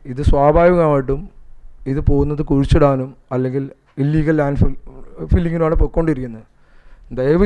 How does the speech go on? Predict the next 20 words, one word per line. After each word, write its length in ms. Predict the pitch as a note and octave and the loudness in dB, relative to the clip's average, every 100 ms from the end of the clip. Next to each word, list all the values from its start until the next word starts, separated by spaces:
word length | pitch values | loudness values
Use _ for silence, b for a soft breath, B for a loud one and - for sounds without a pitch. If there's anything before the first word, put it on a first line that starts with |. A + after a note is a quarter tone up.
| F3+ | 2
ചെയ്തിട്ട് 380 | E3 D3+ D3 D#3 G#3 _ _ - C#3+ | 0 -2 -4 -6 -8 _ _ -12 -6
ഞങ്ങൾ 240 | C#3+ E3 F#3+ | -4 -2 0
ഈ 20 | G3 | 0
ഹാൻഡിൽ 360 | D3+ D#3 F#3+ G#3 G3+ | 0 0 0 0 -2
ചെയ്യുന്ന 200 | F#3 F3 E3 | -2 -4 -4
ബിസിനസ്സിനേക്കാൾ 640 | D#3 - F#3+ G#3+ G#3 G#3 F#3+ | -4 -4 -6 -2 0 2 2
ഉപരിയുള്ള 300 | E3 E3 D#3+ D#3+ E3+ | 0 -2 -2 0 0
സോഷ്യൽ 340 | D#3+ F3 G#3 G3+ | -2 -2 -2 -2
കോസ്, 180 | G3+ - E3+ | -4 -2 0
ആ 20 | G3 - | 0 2
സബ്ജക്റ്റ് 460 | E3+ E3 G#3+ G#3 G#3 | 0 0 -4 -2 -2
ഒന്ന് 180 | E3+ D3+ E3 E3 | -2 -6 -8 -10
നിങ്ങൾ 140 | D3 D#3 C#3+ | -8 -6 -6
മനസ്സിലാക്കിയിട്ട് 640 | C#3 - D3 C3+ C3 C3+ E3 _ b b b b b b _ - _ | -2 0 -2 -6 -14 -16 -20 _ b b b b b b _ -20 _
ഇതൊന്ന് 220 | C3 D3+ D#3 | -8 -6 -6
പുറത്തേക്ക് 420 | - C#3+ - F#3+ F#3 | -4 -4 0 2 2
എത്തിച്ചേരാനുള്ള 560 | D#3 D3 D#3 D3 C#3+ C3+ | -4 -4 -4 -4 -8 -8
ഒരു 60 | B2+ | -10
അഭ്യർത്ഥന 440 | B2+ C#3+ C#3+ D3 | -4 -4 -4 -8
ഉണ്ട്. 140 | B2+ | -12